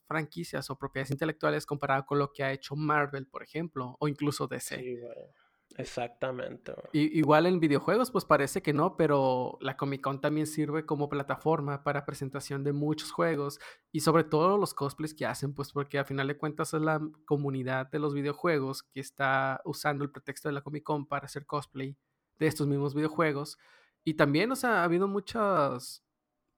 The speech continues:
Speaker 1: eh, eh, pues, ¿cómo, cómo, cómo decirlo? Em, como pronunciamientos, como que la Comic Con sirve de plataforma para que empresas de videojuegos, de alguna manera, utilicen ese espacio, pues, para dar publicidad. O sea, lo,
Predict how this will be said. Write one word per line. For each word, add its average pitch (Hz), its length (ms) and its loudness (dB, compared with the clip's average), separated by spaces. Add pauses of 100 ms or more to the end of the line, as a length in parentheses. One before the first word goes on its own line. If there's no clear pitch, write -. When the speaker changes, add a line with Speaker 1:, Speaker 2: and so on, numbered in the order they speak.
Speaker 1:
eh, 151 420 0
eh, 156 340 0 (100)
pues, - 300 -6
¿cómo, 180 220 -8
cómo, 160 120 -8
cómo 170 160 -4
decirlo? 131 600 -4
Em, 120 560 -8 (120)
como 151 220 2
pronunciamientos, 151 800 0
como 127 560 -6 (180)
que 170 120 4
la 175 80 6
Comic 190 220 4
Con 208 120 2
sirve 220 300 -2
de 220 100 0
plataforma 160 540 -4
para 156 260 -2
que 139 120 -8
empresas 131 360 -10
de 156 80 -2
videojuegos, 139 680 -4 (160)
de 156 60 2
alguna 139 300 4
manera, 156 500 0 (400)
utilicen 143 540 0
ese 147 180 -2
espacio, 151 460 -2
pues, - 160 -10
para 123 480 -2
dar 120 180 -4
publicidad. 135 680 -4
O 139 80 -8
sea, 131 180 -8
lo, 135 220 -4